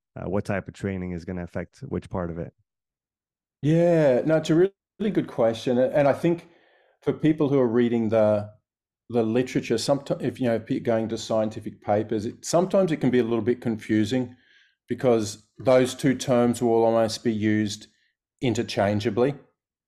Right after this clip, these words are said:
Speaker 2: And, you know, I've seen, you know, sometimes people will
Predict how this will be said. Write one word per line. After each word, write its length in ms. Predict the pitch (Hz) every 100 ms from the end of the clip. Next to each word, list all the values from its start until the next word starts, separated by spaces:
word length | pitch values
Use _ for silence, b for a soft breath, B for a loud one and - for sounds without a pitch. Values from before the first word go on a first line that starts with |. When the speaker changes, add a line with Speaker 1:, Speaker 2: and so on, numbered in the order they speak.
| _ _ _ _ -
Speaker 2:
And, 440 | 113 107 107 107 - -
you 120 | 131
know, 300 | 110 110 101 -
I've 160 | 123 113
seen, 760 | - - 120 117 110 110 - _ _ _ _ _ _
you 100 | 123
know, 140 | 110 104
sometimes 520 | - 113 113 110 107
people 300 | - 117 110
will 380 | 104 101 101